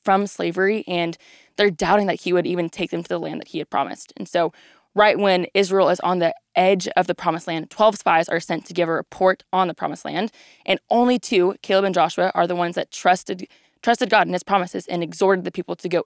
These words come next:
into the land. Every other spy doubted, which then caused everyone else to doubt. And so because of this rebellion, they actually would not then be able to enter the promised land. Only their descendants would get to enter the promised land. And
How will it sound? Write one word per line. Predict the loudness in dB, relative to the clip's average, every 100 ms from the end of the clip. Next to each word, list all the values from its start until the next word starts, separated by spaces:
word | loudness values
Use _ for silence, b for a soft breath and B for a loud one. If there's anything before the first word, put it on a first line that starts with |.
| _
into | -6 -6
the | -8
land. | -10 -12 -16 _
Every | 0 2 2
other | 2 0
spy | 0 0 2
doubted, | 0 0 0 -6 b b b b
which | -2 2
then | 2 2
caused | 4 2 2
everyone | 0 2 2
else | 0
to | -2
doubt. | -4 -4
And | -4 0
so | 0
because | -2 0 2 2
of | 2
this | 0
rebellion, | 2 2 2 0 -2
they | 0 0 -2 b b b -2
actually | -2 0
would | -2 0
not | 2 2
then | 2 0 0
be | -2
able | -4 -6
to | -8
enter | -8 -6 -10 -10
the | -2
promised | -2 -2 -6
land. | -10 -4
Only | 0 0
their | 0 -2
descendants | -4 -6 -6 -6
would | -8 -4
get | -2 -4
to | -4
enter | -10 -10
the | -16 -8
promised | -6 -6 -8
land. | -10 -8
And | -10